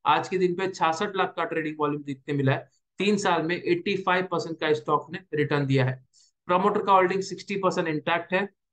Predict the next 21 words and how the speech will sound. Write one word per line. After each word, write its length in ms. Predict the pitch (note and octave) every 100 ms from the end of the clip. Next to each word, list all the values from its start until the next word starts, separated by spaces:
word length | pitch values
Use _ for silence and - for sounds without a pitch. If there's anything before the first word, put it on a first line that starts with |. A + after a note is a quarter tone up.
| _ -
एफआईएस 420 | D#3 D#3 F#3 F3+
का 100 | G3
holding 280 | E3+ E3 E3+
seventeen 560 | F3 E3+ F#3 G3 G#3 G3
percent, 320 | F#3+ G3 G3
डीआईएस 520 | - D#3+ F3 F3 F3
का 120 | F3+
sixteen 440 | F3 F3+ - F#3+ F#3
point 240 | E3 D3+
five, 240 | - F3+ F#3 -
public 320 | E3+ E3+ E3+
holding 280 | D#3+ D3+ D3+
से 140 | - F3
फ़ाइव 320 | - D3 C#3+
पॉइंट 200 | D#3 E3 E3+
थ्री 160 | D3+
three। 260 | C3 C3 C3 - - - - _ F3
Mutual 300 | G3 F#3+ A3+
fund 220 | A3 G3
data 260 | F3+ F3 D#3
देखे, 400 | D3 C#3 F3